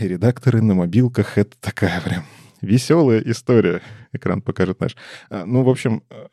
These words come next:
есть еще единица измерения D V H, S V H и L V H, которые недавно ввели, которые вам помогут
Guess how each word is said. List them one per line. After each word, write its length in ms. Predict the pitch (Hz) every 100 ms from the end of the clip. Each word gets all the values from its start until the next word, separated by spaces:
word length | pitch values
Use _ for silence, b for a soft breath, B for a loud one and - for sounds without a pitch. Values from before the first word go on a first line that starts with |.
| -
есть 320 | 107 117 127
еще 640 | 113 - 107 107 98 95 -
единица 440 | 95 95 104 104 92
измерения 420 | 92 92 90 80
D 280 | 87 101 90
V 400 | 85 - 82 78
H, 260 | - - _ _ -
S 260 | 90 85 85
V 320 | 80 78 73
H 240 | - - - -
и 120 | - -
L 180 | 90
V 260 | 82 80 73
H, 120 | 69
которые 280 | - - 80
недавно 340 | 80 78 76 78
ввели, 300 | 82 85 76
которые 340 | 87 90 85
вам 180 | 82 82
помогут 440 | 90 90 80 78